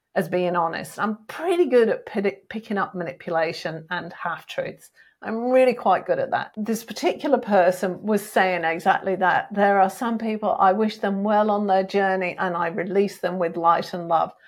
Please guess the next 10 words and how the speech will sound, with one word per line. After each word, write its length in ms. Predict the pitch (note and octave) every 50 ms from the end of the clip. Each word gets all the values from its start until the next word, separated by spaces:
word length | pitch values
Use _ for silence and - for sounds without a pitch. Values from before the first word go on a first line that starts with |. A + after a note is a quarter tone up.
| - - _ _ _ _ _ - - -
And 140 | - F#3+ G3
I 200 | G#3 A3+ A#3+ A#3+
know 600 | B3 C4 B3+ B3+ C4+ B3 G#3 F3 D3 D3+ A#3 - - - _ _ _ _ _ _ _ _ _ _ -
that 680 | - D#3+ D#3+ E3 G3+ F#3 F3+ - - - - - - _ _ _ _ _ _ _ _ _ _ _
it's 260 | - G3 - - - -
fake. 540 | - - G#3 F3+ E3 D3 D#3 - - - _ _ _ _ _ _ _ _
There 200 | - F#3 F3 F3+
are 80 | F3+ E3+
some 380 | - - - - A#3+ A#3+ C4 -
people 640 | G#3+ B3 A3 G3+ G3+ - F#3+ F3+ F#3 F#3+ - _